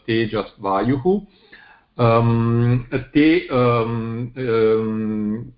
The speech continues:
trividaha, eh, santi, अ, शरीर इन्द्रिय विषयभेदात्, अम्,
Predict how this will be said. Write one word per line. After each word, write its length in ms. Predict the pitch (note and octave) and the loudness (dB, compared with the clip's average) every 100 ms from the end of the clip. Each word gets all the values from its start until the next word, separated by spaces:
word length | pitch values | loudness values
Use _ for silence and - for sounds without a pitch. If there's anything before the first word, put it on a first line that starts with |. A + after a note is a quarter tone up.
| - | -6
trividaha, 840 | B2+ B2 A#2+ C3 C3 A2 G#2 G2+ - | 0 2 2 2 0 0 -4 -6 -6
eh, 240 | G2+ G2+ - | -4 -4 -6
santi, 680 | G2 F2+ G2 - B2 E3 - _ _ | -8 -8 -10 -2 0 0 -4 _ _
अ, 80 | G#2+ | -10
शरीर 480 | G#2+ - A2+ C#3 D3 B2 A#2+ | -8 -4 0 2 2 0 -2
इन्द्रिय 600 | B2 C#3 C3+ C#3+ C#3 C3+ | -6 -4 0 0 0 -4
विषयभेदात्, 1200 | A2 G#2 - G#2 G2+ G2+ G2 G2 G2+ F#2 F2+ - D#3+ E3 _ - - - _ _ A#2 | -10 -12 -8 -6 -6 -6 -6 -6 -6 -8 -8 -6 -6 -6 _ -20 -20 -20 _ _ -2
अम्, 840 | A2+ A2 G#2+ A2 G#2+ A2 A2+ A#2+ | 2 2 2 0 0 0 0 -2